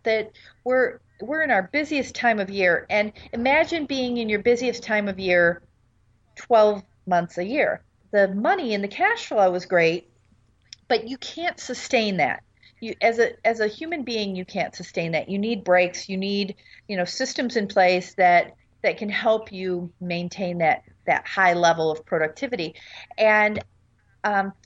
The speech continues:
and what I decided to do was just get bigger within Michigan. And, um, and that's really the route that I decided to take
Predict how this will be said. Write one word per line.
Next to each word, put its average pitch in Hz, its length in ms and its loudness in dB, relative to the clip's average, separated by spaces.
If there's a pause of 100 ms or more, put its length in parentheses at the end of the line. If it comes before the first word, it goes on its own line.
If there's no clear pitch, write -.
(120)
and 233 160 -4
what 320 100 4
I 370 140 4
decided 277 480 0
to 247 100 -10
do 247 280 -4
was 214 340 -4
just 233 320 0
get 196 320 -2
bigger 254 480 0 (480)
within 214 480 0
Michigan. 196 480 -2 (580)
And, 190 580 4 (300)
um, 180 340 -2
and 214 160 -2
that's 277 280 0
really 294 260 -2
the 208 140 0
route 202 400 4
that 190 120 2
I 175 180 6
decided 277 720 0
to 185 100 -6
take 175 360 0